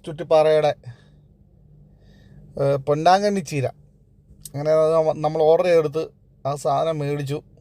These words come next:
പുള്ളിയുടെ സൈറ്റ് വഴി തന്നെയാണ് ഓർഡർ കൊടുത്ത്. നമുക്ക് ഈ സാധനം ഒന്ന് അൺബോക്സ് ചെയ്ത് നോക്കണം. നോക്കിയിട്ട് അതിൻ്റെ ക്വാളിറ്റിയും കാര്യങ്ങളൊക്കെ ഒന്ന് പറയാം. ഇത്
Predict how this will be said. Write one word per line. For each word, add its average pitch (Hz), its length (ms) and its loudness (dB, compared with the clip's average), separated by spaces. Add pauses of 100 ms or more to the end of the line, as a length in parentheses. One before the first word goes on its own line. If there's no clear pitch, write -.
(800)
പുള്ളിയുടെ 151 280 0
സൈറ്റ് 151 260 -2
വഴി 165 140 0
തന്നെയാണ് 160 360 0
ഓർഡർ 151 180 2
കൊടുത്ത്. 143 240 -2 (480)
നമുക്ക് 139 260 -10
ഈ - 20 -10 (120)
സാധനം 156 300 0
ഒന്ന് 156 160 -2
അൺബോക്സ് 151 360 0
ചെയ്ത് 165 220 0
നോക്കണം. 135 260 -4 (1400)
നോക്കിയിട്ട് 143 360 -4
അതിൻ്റെ 151 200 0
ക്വാളിറ്റിയും 151 400 -2
കാര്യങ്ങളൊക്കെ 147 340 -2
ഒന്ന് 143 140 -4
പറയാം. 131 260 0 (2250)
ഇത് 160 100 -4